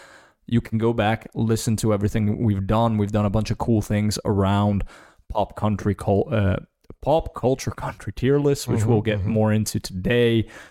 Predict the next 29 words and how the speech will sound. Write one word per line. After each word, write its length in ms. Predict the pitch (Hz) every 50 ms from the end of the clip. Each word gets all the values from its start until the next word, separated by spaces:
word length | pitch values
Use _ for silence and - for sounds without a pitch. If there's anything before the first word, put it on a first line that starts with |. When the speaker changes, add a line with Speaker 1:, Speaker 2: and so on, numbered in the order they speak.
| _ _ -
Speaker 1:
We've 260 | - 107 107 101 95 92
done 240 | 104 101 104 101
stuff 300 | 95 - - 107 101 -
around 540 | 113 101 98 95 95 98 98 95 95 98 - - _ _ _ _ -
pop 260 | - 107 104 - -
culture 440 | - - 107 101 - - 117 101 -
in 180 | - 110 101
sports. 960 | 90 - - - - - - - 143 139 123 120 117 117 113 107 - - - - - - -
Anything 340 | 123 127 127 - - 113 110
else 240 | 110 - - - -
you 60 | 139
wanna 140 | 123 110 107
give 100 | 110 101
a 40 | 101
shout 240 | - - 117 113 127
out 160 | 131 123 -
to, 160 | - - 131
Neil? 220 | 127 135 139 135 110 _ _ -
Speaker 2:
I've 240 | - 131 139 151 151
always 300 | 156 165 160 151 139 117
been 160 | 117 131 123
a 40 | 120
big 160 | 110 120 -
fan 300 | - - 123 120 113 113
of 200 | - 117 104 101
the 260 | - 117 110 107 - -
intensely 760 | - 120 113 - - - - - 160 170 165 - - 156 139
deep 320 | 113 98 123 135 143 139 -
researched 760 | 117 120 127 123 - - 123 117 - - - - - -